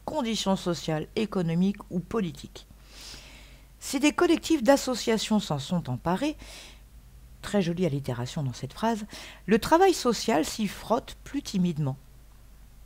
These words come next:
Des politiques, elles, vont sur de l'empowerment néolibéral où tout est vu sous le prisme de l'emploi. Coucou Fabien Roussem.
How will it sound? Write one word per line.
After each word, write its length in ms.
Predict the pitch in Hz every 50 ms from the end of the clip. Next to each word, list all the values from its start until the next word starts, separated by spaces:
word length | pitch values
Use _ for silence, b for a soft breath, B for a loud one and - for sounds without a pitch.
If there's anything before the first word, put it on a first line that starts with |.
| - -
Des 180 | - 143 156 151
politiques, 560 | - 151 147 151 170 - - 302 320 - - -
elles, 340 | - 175 175 202 285 339 320 -
vont 280 | - 175 151 175 254 330
sur 260 | 320 - - 220 208
de 80 | 180 190
l'empowerment 600 | 190 196 190 185 - 190 180 170 160 160 170 160 -
néolibéral 800 | - 185 226 262 247 220 165 156 135 139 127 110 113 123 147 151 -
où 140 | - 233 262 - -
tout 240 | - 226 233 208 -
est 40 | 180
vu 160 | 147 156 185
sous 180 | 190 - - 156
le 100 | 143 135
prisme 440 | - - - 220 - - - 147 139
de 140 | 143 202 - - - -
l'emploi. 840 | - 139 175 214 262 - - - - 196 190 185 185 190 190 202 202 208 214 - - - - - - - - - - - - - - - - - - - -
Coucou 260 | - 131 135 - 151
Fabien 340 | 156 - - 208 214 233 226
Roussem. 520 | 233 233 - - 233 226 233 220 220 240